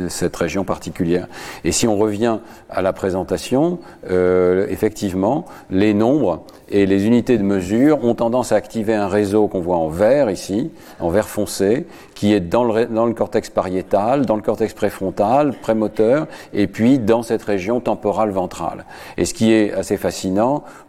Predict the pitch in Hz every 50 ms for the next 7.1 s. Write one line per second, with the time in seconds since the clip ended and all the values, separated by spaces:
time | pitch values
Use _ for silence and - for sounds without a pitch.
0 | - - 92 87 - 98 92 - 92 85 - 98 87 - 98 87 90 104 110 147
1 | 151 113 101 101 92 - - - - - - - 117 110 - 117 110 107 107 98
2 | - - - 107 107 110 110 104 98 120 151 143 - 135 135 113 127 123 101 110
3 | 107 127 120 113 104 92 - - - - - - - - - - - - 107 101
4 | - - 110 104 92 - - 131 120 123 120 107 113 117 107 - - 127 113 110
5 | 104 92 - - 104 90 85 - - 104 101 110 107 90 101 98 98 107 117 120
6 | 113 104 95 87 90 92 90 87 98 90 90 87 - - 95 95 95 104 123 143
7 | 143 -